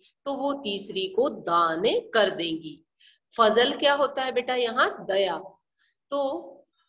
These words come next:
मेरी जो परदादी है उनका ये विचार था कि यदि उनके पास दो से ज्यादा धोतियां हो जाती थी तो वो तीसरी धोती को दान कर देती थी। जैन समाज में अपरिग्रह की सनक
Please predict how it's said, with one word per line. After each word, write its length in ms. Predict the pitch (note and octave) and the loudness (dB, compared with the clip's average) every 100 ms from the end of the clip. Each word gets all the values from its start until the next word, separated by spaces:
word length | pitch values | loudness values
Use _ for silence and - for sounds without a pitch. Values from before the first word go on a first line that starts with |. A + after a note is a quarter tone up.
| _ | _
मेरी 540 | G#3+ A#3 C#4 E4 E4+ C#4 | 2 2 4 0 -2 -4
जो 100 | C4+ | -4
परदादी 600 | A3 G3+ G3 F3+ B3 C#4 | 0 2 2 0 -4 -10
है 320 | C4 F#3 D#3+ - _ _ | -6 -4 -6 -10 _ _
उनका 280 | A#3+ B3 C#4+ | -10 -6 -2
ये 200 | D4 C4 | -2 -2
विचार 500 | B3 G#3+ - D#3+ E3+ | -4 -4 -2 0 0
था 240 | - - G3 F3+ - - _ | -2 -2 -2 -4 -10 -20 _
कि 140 | B3+ D4+ | -4 -2
यदि 180 | D4+ | -2
उनके 240 | D#4 A#3+ - | -4 -6 -8
पास 280 | C4+ C#4+ - - | -2 -2 -2 -8
दो 180 | F3+ | -6
से 140 | F#3+ C#4+ | -4 -2
ज्यादा 280 | D4 D4+ D4+ | 4 4 4
धोतियां 440 | B3+ G#3 G3+ A#3 A#3+ | 2 -6 -4 -6 -2
हो 120 | G#3 | -2
जाती 360 | G#3 E3 F#3 G#3 | -2 -2 -6 -10
थी 320 | F#3+ F3+ - _ _ | -10 -10 -12 _ _
तो 60 | C#4 | -2
वो 100 | D4+ | -2
तीसरी 440 | D4+ A3+ A3 A3+ C#4 | -2 -6 -8 -4 -4
धोती 320 | G#3+ F3 G#3 | -2 -6 -8
को 160 | G#3 G#3 | -4 -4
दान 360 | - E3+ D#3+ F3 C#4 A#4+ - | -2 0 2 2 2 0 2
कर 180 | C4 F#3+ | 4 4
देती 360 | F3+ D#3+ E3 | 2 -2 -6
थी। 240 | E3+ D#3+ D#3 _ _ _ _ | -12 -12 -14 _ _ _ _
जैन 420 | D#3 G#3 G#3 B3 | 0 4 6 4
समाज 520 | D#4+ F4 C4 A#3 B3 A3+ | 2 2 4 2 2 -2
में 420 | A3 F3 F3+ - - - | -2 -2 -4 -10 -6 2
अपरिग्रह 680 | C#4 D#4+ - C#4+ C4+ A#3 A3+ | 4 2 0 -4 -4 -4 -2
की 200 | A#3 A#3+ A3+ | -4 -6 -12
सनक 540 | - G3 F#3 F3 - | -2 0 0 -4 -6